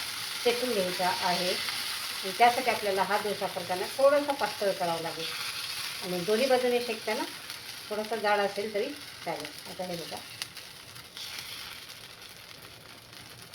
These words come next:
जादा पण हे करत बसायचं नाही, नाहीतर ते पडलेल्या जाळ्या हे होतात. हे बघा,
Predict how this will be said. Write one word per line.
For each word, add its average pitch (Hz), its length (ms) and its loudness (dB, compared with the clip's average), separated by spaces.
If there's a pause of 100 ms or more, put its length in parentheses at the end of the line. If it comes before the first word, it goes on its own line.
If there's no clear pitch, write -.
(1600)
जादा 208 220 4
पण 240 140 -2
हे 208 100 0
करत 180 320 -2
बसायचं 180 340 -6
नाही, 214 160 -4
नाहीतर 190 300 -2
ते 196 120 -2 (100)
पडलेल्या 196 380 2
जाळ्या 190 260 4
हे 190 180 0
होतात. 160 280 -6 (1120)
हे 180 120 -10
बघा, 180 120 -10